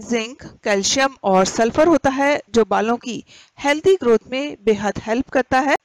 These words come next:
Lesson में selenium पाया जाता है जो scalp में blood circulation को stimulate करता है, जिससे आपके बाल healthy होते हैं और आपके scalp भी nourish होती है। आइए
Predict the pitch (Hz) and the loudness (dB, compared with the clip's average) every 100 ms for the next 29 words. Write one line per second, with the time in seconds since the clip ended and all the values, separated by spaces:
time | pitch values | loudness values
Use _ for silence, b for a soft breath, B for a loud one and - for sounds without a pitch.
0 | _ _ _ _ - 247 233 - 427 320 | _ _ _ _ 0 2 2 2 0 0
1 | 262 403 - - 269 226 254 349 453 392 | -2 -4 -10 -6 -2 -2 -4 -6 -4 -2
2 | 330 311 294 277 285 285 311 320 - 254 | 0 2 2 0 -2 0 -2 -2 0 0
3 | 254 - 247 233 247 254 247 196 233 254 | 0 -4 -4 -4 -6 -4 -4 -4 -4 -2
4 | 254 247 247 240 247 240 247 262 294 - | -2 -4 -2 -4 -4 -4 0 0 -2 -4
5 | 226 202 220 254 262 226 220 220 277 b | -4 -2 -2 -2 -4 -4 -4 -2 -6 b
6 | b b _ 233 226 254 208 - 220 202 | b b _ -4 0 2 0 0 -2 0
7 | 196 202 208 196 254 320 262 262 269 277 | -2 -4 -6 -4 0 0 0 -4 -4 -6
8 | - 208 214 185 185 - 214 208 - 202 | -2 -2 -2 -4 -6 -4 -4 -4 -4 -4
9 | 190 - 453 285 202 180 - 170 180 190 | -4 -2 -4 -2 0 0 -2 -2 -2 -4
10 | 160 - _ _ _ _ _ _ _ - | -4 -8 _ _ _ _ _ _ _ -2
11 | 262 285 339 | 0 2 0